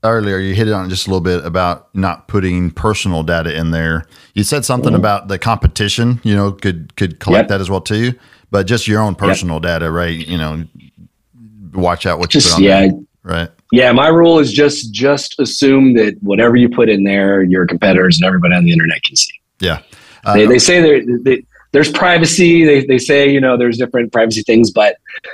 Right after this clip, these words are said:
Speaker 2: especially with Chat G P T, there's so many companies that are feeding off it. Um, I personally, maybe I'm paranoid. <laughs> I don't trust the, the privacy part of it yet.
Speaker 1: Yeah.
Speaker 2: Um, so I just, uh, from a business perspective, I just, you know, I, I train my staff, like, just don't,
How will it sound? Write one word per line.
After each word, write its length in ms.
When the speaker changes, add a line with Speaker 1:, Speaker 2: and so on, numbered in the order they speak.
Speaker 2:
especially 320
with 100
Chat 220
G 120
P 80
T, 160
there's 260
so 280
many 480
companies 520
that 100
are 100
feeding 360
off 340
it. 180
Um, 420
I 160
personally, 500
maybe 320
I'm 120
paranoid. 400
<laughs> 40
I 140
don't 160
trust 320
the, 140
the 100
privacy 440
part 220
of 60
it 60
yet. 260
Speaker 1:
Yeah. 260
Speaker 2:
Um, 600
so 240
I 140
just, 400
uh, 540
from 120
a 80
business 420
perspective, 720
I 180
just, 260
you 80
know, 80
I, 220
I 40
train 220
my 120
staff, 300
like, 220
just 240
don't, 300